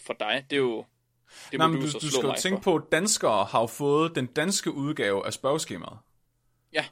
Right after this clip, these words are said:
Speaker 1: ja, ja.
Speaker 2: Så i det har der stået tilfreds. Men, men,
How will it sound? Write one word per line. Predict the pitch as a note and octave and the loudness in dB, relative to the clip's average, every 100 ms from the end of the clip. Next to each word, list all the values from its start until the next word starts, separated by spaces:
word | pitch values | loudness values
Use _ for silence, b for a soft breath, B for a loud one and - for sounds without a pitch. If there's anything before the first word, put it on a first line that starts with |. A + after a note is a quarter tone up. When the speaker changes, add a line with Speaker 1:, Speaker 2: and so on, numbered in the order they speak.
| _ | _
Speaker 1:
ja, | D#3 C3 | 2 2
ja. | A2 _ | 0 _
Speaker 2:
Så | - C#3 | -2 0
i | |
det | C3 F3+ | 2 4
har | F3 | 4
der | C3+ | 2
stået | - D3 C#3+ D#3 D#3+ E3 | 0 0 2 0 -2 -10
tilfreds. | - - C#3 - - - _ _ _ | -10 -4 -2 -2 -6 -10 _ _ _
Men, | - A#2+ - | -6 -6 -6
men, | C#3 C3 B2+ | -4 -4 -4